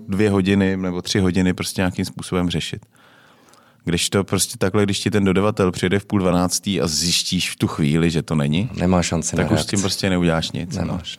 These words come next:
Speaker 2: no.
Speaker 1: Hm. No, tak uvidíme, jak, jak celá, mm,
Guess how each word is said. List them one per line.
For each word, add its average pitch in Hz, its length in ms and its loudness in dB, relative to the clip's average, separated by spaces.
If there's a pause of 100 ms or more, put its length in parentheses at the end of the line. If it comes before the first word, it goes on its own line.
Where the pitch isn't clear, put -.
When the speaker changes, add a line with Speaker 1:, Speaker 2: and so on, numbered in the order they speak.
(120)
Speaker 2:
no. 90 80 -2
Speaker 1:
Hm. 95 100 -6 (1700)
No, 87 240 2
tak - 460 -4
uvidíme, 78 420 4
jak, - 320 -2 (280)
jak - 180 -2
celá, 78 500 0 (280)
mm, 78 560 -2